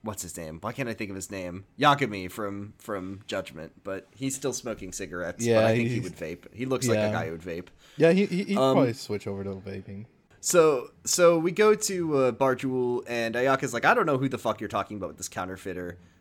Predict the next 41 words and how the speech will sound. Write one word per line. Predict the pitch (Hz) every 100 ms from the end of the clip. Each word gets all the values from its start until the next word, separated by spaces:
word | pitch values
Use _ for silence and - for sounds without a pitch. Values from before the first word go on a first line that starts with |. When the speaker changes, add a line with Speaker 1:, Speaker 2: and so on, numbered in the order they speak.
| _ -
Speaker 1:
Um, | 95 95 107 -
please | 180 170 113
leave." | 101 92 104
And | 135
then | 139
Kiryu | 165 180 151
leaves, | 139 131
and | 127
then | 120
outside | 127 - 131 120 95
there's | 113 -
two | - 147
guys | 127 123 120
with | 117 113
gigantic | 139 131 135 135 135 123 - - 131
fucking | 160 143 143 123
Dark | 131 131
Souls | 147 131 117
long | 113 117 117
swords, | - 113 104 98 113
and | 113
they're | 120
just | 135 127
like, | 120 127
Speaker 2:
Well, | 107 - 127
yeah. | 110 190
Speaker 1:
"We're | 185
here | 175 196 180
to |
find | 175 185 190 180
the |
counterfeiter. | 170 180 185 175 170 170 160 143 139 - - -
<laughs> | - 156 208 151
We're | 180
gonna | 170 180 185
find | 180 180 175
and | 175 165
kill | 170 175
the | 170 151
counterfeiter." | 165 165 160 156 156 143 120 107 - - - - _ _ _ _ 127
Then | 127 165 170 170 175 175